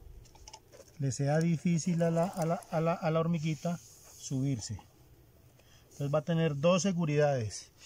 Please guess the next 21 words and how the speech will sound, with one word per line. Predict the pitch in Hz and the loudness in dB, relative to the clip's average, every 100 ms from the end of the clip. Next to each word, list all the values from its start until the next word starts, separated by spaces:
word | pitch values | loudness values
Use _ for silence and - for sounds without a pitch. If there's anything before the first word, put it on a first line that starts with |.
| - - | -20 -2
De | 147 | 0
esta | 147 196 | 4 4
manera | 180 170 196 | 4 4 4
nos | 185 151 | 2 0
ha | 156 160 | 0 2
ido | 175 175 | 2 2
muy | 175 185 | 0 0
bien | 170 175 | 0 -2
con | 165 170 | -2 -2
la | 135 | -2
siembra | 143 147 | -4 -4
de | 165 | -4
los | 135 | -4
árboles | 139 147 156 - | -4 -4 -6 -6
que | 135 | -6
hemos | 147 | -4
hecho | 156 147 165 | -6 -4 -6
a | |
nivel | 151 135 127 | -4 -4 -4
del | 151 151 | -6 -6
tiempo. | 175 170 175 | -6 -6 -8